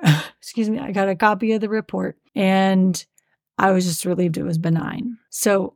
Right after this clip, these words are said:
all that worry and it was benign. And then I went on to hear her give me the teaching spiel about getting ready for surgery. So the next day I had an appointment with the surgeon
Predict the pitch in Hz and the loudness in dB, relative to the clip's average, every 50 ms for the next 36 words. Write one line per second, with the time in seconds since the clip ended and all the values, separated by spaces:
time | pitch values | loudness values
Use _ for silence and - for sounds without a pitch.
0 | _ _ - - 208 220 226 220 226 - - 220 202 190 185 185 180 180 180 - | _ _ -2 2 4 4 4 4 2 2 2 2 2 2 2 2 2 0 -2 -2
1 | 214 180 185 - 185 165 165 175 170 165 170 - - - - - - 240 - _ | -2 -2 -2 -2 -2 -2 -2 -2 -2 -2 -2 -2 -4 -6 -8 -8 -10 -12 -14 _
2 | _ _ - - 214 208 220 226 226 220 220 214 208 208 202 196 190 190 185 190 | _ _ -4 0 2 4 4 4 4 4 2 4 2 4 4 4 4 4 2 0
3 | 180 - - 196 196 185 185 180 165 185 185 180 175 170 165 165 185 175 175 190 | -2 -2 -2 0 2 2 2 2 2 0 0 0 0 0 0 0 0 2 4 4
4 | 185 180 165 185 160 160 - 214 190 156 - 180 170 170 165 - - - 185 180 | 4 4 4 2 -2 0 0 0 0 0 0 0 0 0 0 -2 -4 -2 -2 -2
5 | 165 175 - - - - 175 - - - 73 78 - - _ _ _ _ _ _ | 0 -2 -4 -4 -2 -2 -2 0 2 4 4 2 2 -2 _ _ _ _ _ _
6 | - 214 180 339 294 202 196 190 185 180 180 180 170 160 - 185 160 - 196 180 | -4 -4 -2 0 0 2 4 4 4 4 4 2 0 0 0 -2 0 2 2 2
7 | 170 165 170 - - - 240 _ _ _ - - 240 220 196 208 208 208 226 269 | 2 2 -2 -4 -8 -8 -10 _ _ _ -4 0 0 2 2 2 4 4 4 4
8 | 285 285 - - - 202 202 180 175 170 170 175 - - 214 196 214 208 202 202 | 2 0 -6 -8 -2 0 2 2 4 4 2 2 0 2 2 2 2 2 2 4
9 | 185 180 175 170 170 - - _ - - 185 180 160 - 180 185 196 - 190 160 | 4 4 4 2 -2 -6 -8 _ -6 -4 -4 -2 0 -2 -2 -2 -2 -4 -6 -6
10 | - 165 160 - 190 - - - 190 185 185 226 - | -6 -6 -4 -2 -4 -4 -4 -6 -8 -8 -8 -8 -10